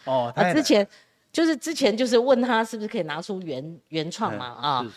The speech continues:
Speaker 1: 是，是。
Speaker 2: 然后郑文灿刚好也在那一周，然后沈慧虹，我觉得民进党人哦，他们还在这一点上面还是有那个雅量的，
Speaker 1: 是。
Speaker 2: 哦，他不会说，
Speaker 1: 是，是。
Speaker 2: 呃，让你就说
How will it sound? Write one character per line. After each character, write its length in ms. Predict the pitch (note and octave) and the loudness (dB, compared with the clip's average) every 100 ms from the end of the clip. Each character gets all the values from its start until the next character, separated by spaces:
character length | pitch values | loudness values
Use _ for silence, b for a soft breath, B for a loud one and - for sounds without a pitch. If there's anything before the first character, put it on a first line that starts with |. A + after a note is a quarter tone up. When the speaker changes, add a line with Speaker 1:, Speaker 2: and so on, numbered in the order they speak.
| - | -16
Speaker 1:
是， 60 | |
是。 80 | F#2 | -6
Speaker 2:
然 100 | F#3 | 2
后 80 | A#3+ | 4
郑 160 | A#3+ C4+ | 6 6
文 160 | G#3 | 4
灿 180 | G#3 A#3+ | 4 2
刚 120 | A3+ | 4
好 80 | A#3 | 2
也 60 | C#3 | 2
在 180 | G3 F#3+ | 0 0
那 100 | F#3 | 0
一 60 | |
周， 240 | F3 F3+ E3+ | 0 0 2
然 100 | F3+ | 2
后 80 | |
沈 140 | G#3+ E3 | 2 2
慧 100 | A#3 | 2
虹， 100 | A3+ | 2
我 80 | F#3 | 0
觉 100 | F#3+ | 2
得 160 | E4 F4+ | 4 4
民 200 | C#4 D4 | 4 4
进 160 | F#4+ | 4
党 180 | C#4+ E3+ | 2 0
人 180 | C#3+ C3+ D#3 | 0 -2 -2
哦， 160 | C#3 | -4
他 120 | E3 B3+ | -2 -2
们 120 | B3+ | 0
还 220 | F#3 D#3+ | 2 0
在 220 | - B3+ | 2 2
这 160 | A3+ C4 | 4 2
一 60 | C4+ | 2
点 360 | - F3 A#2+ | 0 0 0
上 160 | - A3+ | 0 0
面 100 | G#3 | 2
还 120 | E3+ | -2
是 240 | G3+ A3 - _ _ - | -2 -6 -6 _ _ 0
有 180 | F#3 F#3 | 2 4
那 100 | C4 | 6
个 140 | A3+ | 6
雅 240 | F3+ C3+ C#3 | 4 2 4
量 280 | C#4+ A#3 | 4 2
的， 100 | D#3 | -4
Speaker 1:
是。 100 | A#2 - | -8 -6
Speaker 2:
哦， 120 | E3+ | -4
他 120 | F#3 E4+ | 0 2
不 80 | |
会 120 | F#4+ F4 | 4 6
说， 180 | E4+ | 6
Speaker 1:
是， 40 | E4 | 4
是。 100 | b b b b b _ | b b b b b _
Speaker 2:
呃， 200 | G#3 G#3 | 4 6
让 200 | C4+ D4+ | 6 4
你 100 | G#3 | 2
就 160 | E3+ B3 | 2 4
说 440 | A#3 A3+ A3 G#3+ | 6 4 4 0